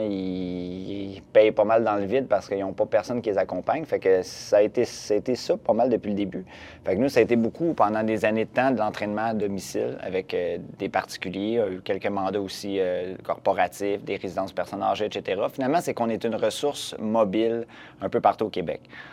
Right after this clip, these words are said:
On est à peu près vingt kinésiologues, là, qui se déplacent. Là, à présent, on se déplace pas mal moins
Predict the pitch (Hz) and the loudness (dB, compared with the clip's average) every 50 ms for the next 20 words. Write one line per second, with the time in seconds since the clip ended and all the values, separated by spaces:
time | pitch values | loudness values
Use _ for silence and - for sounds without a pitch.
0 | - - - - 92 92 92 92 92 - - 110 110 110 101 92 107 110 113 113 | -20 -16 -12 -4 -2 0 2 2 0 2 4 6 8 8 6 6 2 0 0 -2
1 | - - 110 104 101 90 101 95 95 98 104 110 110 95 101 95 98 98 98 95 | -2 -4 -4 -4 0 0 2 2 4 4 4 4 4 2 0 2 2 2 2 0
2 | - - 92 82 85 85 - 95 87 - - 92 95 101 113 123 - - 104 98 | -2 -8 -10 -10 -12 -6 -6 -6 -4 -2 0 2 4 4 4 2 0 -2 -2 -2
3 | - - - - 98 - 110 107 92 87 90 98 87 92 98 104 - - - - | -2 -2 -4 -6 -4 -4 -4 -4 -6 -6 -6 -6 -2 -2 -2 -2 -4 -10 -12 2
4 | - 113 107 107 104 104 104 107 110 113 131 | 2 4 4 4 2 2 2 2 2 2 2